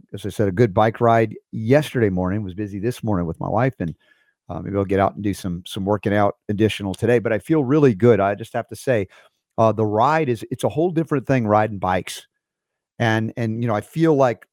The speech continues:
uh, from my hands, fingers to the forearm to the arms and shoulders, you know, riding the bike, and it was a pretty intense mountain bike ride. I'm on, going over rocks at a certain point, go, uh, uh, uh, uh, uh, it was, like, crazy. You're just trying to,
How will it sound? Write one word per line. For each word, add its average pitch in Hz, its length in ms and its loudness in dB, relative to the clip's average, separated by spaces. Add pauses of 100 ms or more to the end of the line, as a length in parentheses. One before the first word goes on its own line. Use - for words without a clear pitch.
uh, 107 160 -2
from 117 140 -10
my 107 140 -6
hands, 151 680 -6 (240)
fingers 156 540 0
to 110 100 -8
the 104 80 -6
forearm 147 520 -2
to 110 120 -8
the 110 140 -4
arms 143 420 -4
and 110 100 -8
shoulders, 131 640 2 (220)
you 120 60 -4
know, 113 100 6
riding 120 320 4
the 127 80 2
bike, 123 320 2
and 113 60 -2
it - 80 -4
was 104 120 -6
a 104 60 -8
pretty 147 260 0
intense 120 440 -4
mountain 120 280 0
bike 101 200 0
ride. 101 180 0
I'm 95 140 -2
on, 101 160 -2 (240)
going 160 200 2
over 131 160 2
rocks 123 320 4
at 123 80 -6
a 98 40 -10
certain 117 220 -8
point, 120 120 0
go, 127 80 2
uh, 131 40 4
uh, 151 300 8
uh, 151 280 8
uh, 151 340 8
uh, 143 60 -2
it 123 80 2
was, 123 140 -2
like, 123 160 -2
crazy. 139 360 0
You're 104 120 -6
just 107 180 -10
trying 117 180 -2
to, - 80 -2